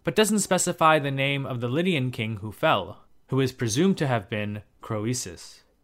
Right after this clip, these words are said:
Lydia's early history is a bit of a mystery. The vast majority of our information about it comes from our man Herodotus, who states that one of its earlier dynasties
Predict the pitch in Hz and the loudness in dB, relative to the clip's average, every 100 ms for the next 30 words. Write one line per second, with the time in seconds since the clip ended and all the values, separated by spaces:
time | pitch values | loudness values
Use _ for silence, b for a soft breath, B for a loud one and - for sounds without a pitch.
0 | _ _ _ _ _ _ - _ _ _ | _ _ _ _ _ _ -20 _ _ _
1 | _ - _ _ _ - 123 123 131 131 | _ -20 _ _ _ -4 2 6 6 6
2 | - 190 214 185 135 131 - 139 135 - | 4 4 6 6 4 0 2 2 2 -2
3 | - - 240 220 175 147 131 117 110 110 | -12 0 2 4 4 6 4 2 -2 -4
4 | - 101 85 76 _ _ _ _ - _ | -6 -8 -8 -12 _ _ _ _ -20 _
5 | _ _ - 147 196 - 143 139 127 123 | _ _ 2 4 4 2 0 2 4 4
6 | 123 127 120 120 117 127 127 135 143 139 | 4 4 4 2 0 -2 0 -2 -2 0
7 | 143 151 160 156 - _ _ - 185 - | 2 4 2 0 -4 _ _ -2 -2 -2
8 | 156 147 139 143 147 147 131 135 117 113 | -2 0 2 0 0 -2 -4 0 4 4
9 | 101 - - - - - _ _ - 131 | 2 -6 -12 -12 -14 -20 _ _ -6 -2
10 | - 135 - 139 123 123 120 117 - 175 | 2 2 4 4 4 2 0 -2 -4 0
11 | 185 185 151 117 104 104 - 113 110 131 | 2 4 4 4 0 -2 -4 -2 -2 -2
12 | - | -8